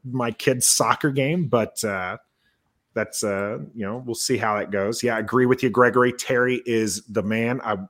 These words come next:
I, I bet highly on him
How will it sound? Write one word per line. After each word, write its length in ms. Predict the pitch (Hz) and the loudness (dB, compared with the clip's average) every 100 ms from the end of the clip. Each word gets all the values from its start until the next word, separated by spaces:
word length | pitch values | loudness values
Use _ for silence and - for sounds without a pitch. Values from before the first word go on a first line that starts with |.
| - | -2
I, 400 | 117 143 156 139 - _ _ | 4 6 6 2 -4 _ _
I 280 | 143 202 151 - _ _ _ _ _ _ | 4 6 4 -6 _ _ _ _ _ _
bet 200 | - 143 | 2 2
highly 760 | - - - 143 175 143 98 78 _ _ | 2 -6 0 4 4 4 -4 -8 _ _
on 180 | 120 107 | -6 -6
him 460 | - 104 92 85 | -6 -8 -8 -10